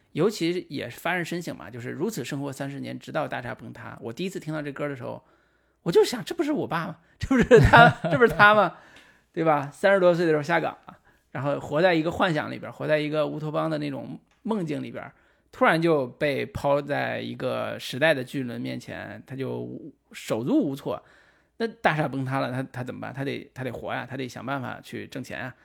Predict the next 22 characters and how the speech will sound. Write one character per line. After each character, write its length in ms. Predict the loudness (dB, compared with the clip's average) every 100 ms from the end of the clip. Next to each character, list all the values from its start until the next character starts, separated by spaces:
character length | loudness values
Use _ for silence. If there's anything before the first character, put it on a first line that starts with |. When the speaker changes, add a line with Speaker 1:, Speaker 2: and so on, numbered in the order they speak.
| _ _ _ _
Speaker 1:
那， 100 | -8
那 260 | -8 -6 -2
这 160 | 2
也 180 | 2 0
是 180 | -4 -4
一 120 | -2
个 400 | 0 0 0 -4 -10 -8
叫， 380 | -4 -4 -6 -12 -20 -20 _ _
叫， 160 | -10 -8
叫 360 | -8 -8 -8 -12 _ _ _
时 240 | -16 -10 -4
代 220 | -2 -2
的 100 | -4
眼 160 | -6
泪 120 | -8 -10
嘛。 100 | -12 -8
就 140 | -6
刚 120 | -4
才 100 | -6
说 340 | -6 -6 -6 -6
我 100 | -8
们 600 | -10 -10 -10 -10 -12